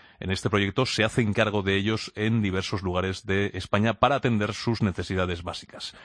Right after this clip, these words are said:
Eh, hablo de la cobertura sanitaria, de la alimentación, de la educación, la integración en nuestro país, el aprendizaje del idioma, eh, integración incluso en el mercado laboral. Tres de esos eritreos,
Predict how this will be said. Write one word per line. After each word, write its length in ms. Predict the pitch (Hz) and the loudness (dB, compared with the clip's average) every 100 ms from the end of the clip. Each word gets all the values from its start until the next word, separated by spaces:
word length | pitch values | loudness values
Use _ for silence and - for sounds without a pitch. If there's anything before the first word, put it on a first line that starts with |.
| - - - | -20 -20 -20
Eh, 200 | - - | -20 -14
hablo 160 | 87 90 | -6 -4
de 60 | 87 | -4
la 80 | |
cobertura 420 | 87 82 85 101 87 | -4 -8 -4 -2 -2
sanitaria, 560 | 85 82 120 151 160 | -4 -4 0 2 2
de 80 | 123 | 0
la 60 | 85 | -2
alimentación, 800 | 85 85 85 - - 143 170 | -6 -10 -8 -8 0 2 2
de 100 | 117 | 0
la 60 | 87 | -2
educación, 600 | 85 87 - 127 160 170 - - _ | -8 -8 -2 2 2 0 -4 -20 _
la 160 | 101 117 | 0 2
integración 540 | 127 120 107 - 147 | 4 2 2 2 2
en 80 | 117 | 2
nuestro 300 | 95 - 90 | 0 -4 -4
país, 500 | 87 113 180 175 - | 0 2 2 0 -2
el 100 | 85 | -4
aprendizaje 560 | 82 87 87 113 - 98 | -4 -8 -4 -4 0 -2
del 140 | 90 | -2
idioma, 760 | 87 113 147 143 143 143 131 - | 0 2 4 2 2 0 -4 -8
eh, 160 | 101 - | -12 -4
integración 580 | 151 160 156 139 117 165 | 0 2 4 4 2 2
incluso 480 | 131 117 139 - 147 - - _ _ - | 2 0 -2 -2 -6 -12 -20 _ _ -4
en 120 | 95 | 0
el 140 | 110 | 2
mercado 540 | 98 85 107 110 120 - | 2 2 2 2 -2 -6
laboral. 540 | 95 90 90 90 87 - - - - - - | -4 -2 -2 -4 -6 -14 -20 -20 -20 -12 0
Tres 320 | 139 180 - | 2 2 2
de 100 | 185 | 2
esos 260 | - 156 139 | 2 0 2
eritreos, 560 | 117 135 123 135 - | 2 2 0 0 -8